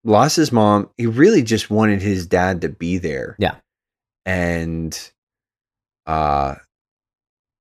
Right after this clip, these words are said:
Speaker 1: it, and instead he just sort of turns into, I don't know. There's something about it that, that is a little jarring. I c-, again, I can understand, like, the, the broad strokes of, of, like,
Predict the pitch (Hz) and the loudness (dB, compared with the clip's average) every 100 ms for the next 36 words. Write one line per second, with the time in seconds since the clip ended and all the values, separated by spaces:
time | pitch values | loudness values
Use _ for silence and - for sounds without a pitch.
0 | _ _ 95 78 _ 113 104 98 95 - | _ _ -12 -12 _ -2 0 0 -2 0
1 | - 127 120 95 104 113 113 - 131 117 | 4 6 6 4 0 0 -2 0 0 0
2 | 98 117 107 98 101 95 90 85 - 104 | 0 -2 0 0 -2 0 2 2 0 0
3 | - 147 143 98 78 - _ _ - - | 4 4 4 2 -4 -10 _ _ -20 -10
4 | - 131 185 220 220 156 127 123 107 107 | 0 2 4 6 6 6 6 6 6 4
5 | 92 - - 98 - 104 107 104 107 113 | 2 -4 -2 -2 -2 -2 2 4 6 6
6 | 104 104 - 123 - 143 113 120 95 110 | 4 2 -4 -6 -2 0 4 4 4 0
7 | 131 104 104 120 120 - 104 104 104 95 | 0 0 0 2 0 0 2 2 2 0
8 | 90 - 90 80 92 87 87 87 - - | 0 2 2 0 -4 0 2 2 0 0
9 | 87 87 - - 82 - 87 80 82 78 | 0 0 -4 -4 -4 -4 -6 -4 -4 -6